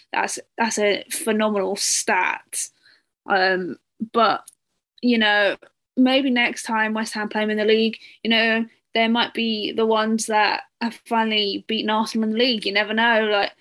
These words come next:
of course, they'll be disappointed to have lost four nil, but they'll be pleased to know that, like Abby said, they were competitive for parts of the game.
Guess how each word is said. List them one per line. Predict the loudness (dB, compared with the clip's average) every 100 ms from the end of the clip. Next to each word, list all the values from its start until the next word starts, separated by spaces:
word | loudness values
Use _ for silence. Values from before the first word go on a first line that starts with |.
| _ _ _ -8
of | 0
course, | 2 4
they'll | 2 0
be | 0
disappointed | -2 -2 -4 -6 -4 -4
to | -2
have | 0
lost | 0 -2 -4 -8 -14
four | -2 2 2
nil, | 2 0 0 -4 -6 -10 _ _ _ _ -2
but | 0 0 -4 _ -2
they'll | 0 2
be | 0 -2 -6 -4
pleased | 0 2 0
to | 0
know | 4 4 4 2
that, | 0 0 -2
like | -2 0
Abby | 0 -2
said, | -2 -4 -2
they | 0
were | 2 2
competitive | 0 -8 -6 -8 -8 0 0 0
for | -4
parts | 0 0 0 -2
of | -4 -2
the | -2
game. | 0 2 0